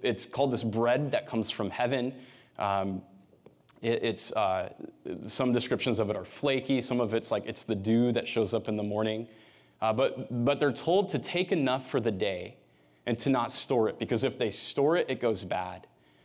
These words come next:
And they're told every single morning, "You're gonna show up and there's going to be provision here and there's going to be manna and it's going to be food for you. And take enough just for your household. Don't take more. Don't hoard it. Don't store it up. There'll be more tomorrow.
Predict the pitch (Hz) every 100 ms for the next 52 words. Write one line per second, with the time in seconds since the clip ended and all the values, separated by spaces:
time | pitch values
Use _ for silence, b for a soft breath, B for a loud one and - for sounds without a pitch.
0 | b b - 127 143 156 156 135 - -
1 | 127 143 175 190 175 170 156 143 113 107
2 | 127 120 120 - - 139 127 120 - 120
3 | 104 104 117 123 120 120 120 110 107 117
4 | 107 107 101 - - 101 101 113 107 -
5 | 107 98 95 95 92 101 95 - 101 95
6 | 101 92 - 107 101 - 95 90 90 -
7 | B B 95 131 120 113 110 110 113 -
8 | 143 135 101 101 - 101 92 104 - 143
9 | 127 107 98 95 92 B B 107 104 -
10 | 110 101 98 - 98 101 - 107 101 98
11 | 92 - 107 98 104 101 104 107 - 101
12 | 95 98 98